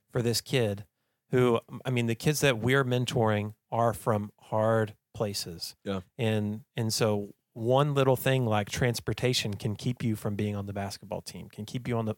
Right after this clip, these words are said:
Speaker 1: from being on the football team. I met with a kid this last week who has practice till five thirty,
Speaker 2: Mm-hmm.
Speaker 1: wants to be a part of our program, but has a ride at five thirty, but not at six. And if he just has this,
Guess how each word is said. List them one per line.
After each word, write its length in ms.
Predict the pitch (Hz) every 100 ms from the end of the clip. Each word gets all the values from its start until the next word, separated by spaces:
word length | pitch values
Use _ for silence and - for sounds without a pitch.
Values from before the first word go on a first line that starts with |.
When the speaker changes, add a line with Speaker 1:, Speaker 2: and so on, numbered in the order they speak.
| -
Speaker 1:
from 200 | - 110
being 160 | 107
on 80 | 104
the 80 | 104
football 300 | - - 90
team. 180 | - 107
I 100 | 110
met 160 | 143
with 120 | 127
a 40 | 117
kid 340 | - 143 120 _ _ _ _ _ _
this 220 | - 123 -
last 260 | 135 -
week 300 | 127 165 151 -
who 100 | 120
has 360 | 110 117 104
practice 720 | - - 156 160 - 107 - - _ _ _ _
till 200 | - 113
five 340 | - 131 127
thirty, 460 | - 139 135 110 104
Speaker 2:
Mm-hmm. 840 | 101 101 95 120 180 _ _ -
Speaker 1:
wants 220 | 120 143 -
to 60 |
be 100 | 127
a 60 | 127
part 180 | - 123
of 60 |
our 120 | 110 117
program, 580 | 143 170 147 104 104 - _ _ _
but 220 | 117 107 - _ _ _ _ _ -
has 260 | 139 143
a 60 | 127
ride 320 | 104 151 180
at 100 | 123
five 240 | - 131 127
thirty, 240 | 165 143
but 180 | 104 110
not 220 | 120 123
at 160 | 107 -
six. 680 | - - 151 95 - - - _ _ _
And 500 | 127 123 120 110 101 - _ _ _ -
if 220 | 123 113
he 180 | - 160
just 220 | 139 127
has 280 | 156 143 -
this, 260 | 131 -